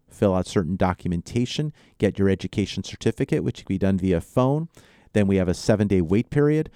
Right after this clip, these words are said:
Then we order our services, get the appraisal, get the loan submitted, get it approved,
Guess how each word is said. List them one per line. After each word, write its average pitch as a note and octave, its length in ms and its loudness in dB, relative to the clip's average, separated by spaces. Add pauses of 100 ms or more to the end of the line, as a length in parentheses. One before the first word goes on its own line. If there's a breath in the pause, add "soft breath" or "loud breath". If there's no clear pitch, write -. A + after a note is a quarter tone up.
(140 soft breath)
Then G2 140 0
we G2 100 0
order G2+ 340 4
our F2+ 120 4
services, C3 580 -2
get - 200 0
the F2 100 -4
appraisal, C#3 560 2
get A2 200 -2
the F#2 60 -2
loan F2 200 -2
submitted, A#2+ 580 0 (160 soft breath)
get F#2+ 180 0
it E2 120 -2
approved, C#3 540 4